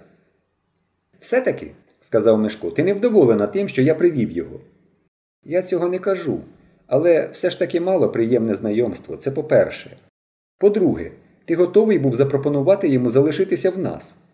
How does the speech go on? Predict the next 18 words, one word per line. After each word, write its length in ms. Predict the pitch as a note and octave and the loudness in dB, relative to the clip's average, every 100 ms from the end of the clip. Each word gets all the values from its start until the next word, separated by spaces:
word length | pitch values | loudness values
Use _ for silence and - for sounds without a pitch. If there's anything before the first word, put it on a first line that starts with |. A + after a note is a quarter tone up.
| _ _ _ - | _ _ _ -2
Власне 380 | A2 C#3 D3+ | 2 2 0
кажучи, 440 | C3+ G2+ G2 G2+ G#2+ | 0 2 2 0 -2
можна 280 | F#2+ F#2+ G#2 | -4 -2 -2
було 180 | G#2+ | 0
б 40 | G2+ | 0
спочатку 520 | - G#2 G2+ F#2+ G#2 | 0 -2 0 -2 -2
зі 120 | A2+ | -2
мною 320 | G3 C4+ A#2+ | 0 0 0
порадитися. 680 | F2 F#2+ E2+ D#2 - F2 - - _ _ _ - | -2 -2 -2 -4 -10 -14 -14 -20 _ _ _ -4
Я 180 | A#2+ A#2+ | 0 0
ж 100 | - | 2
теж 180 | A3+ | 0
маю 240 | F#3+ A#2+ A2 | 2 2 2
якесь 340 | G#2+ A2 - | 2 0 0
відношення 460 | B2 C3 D3+ G2+ F2+ | -2 -2 -2 -4 -4
до 100 | G2 | -4
цього 280 | - B2+ C3+ | -4 -2 -2
дому». 380 | B2+ F2 F2 | 0 -2 -6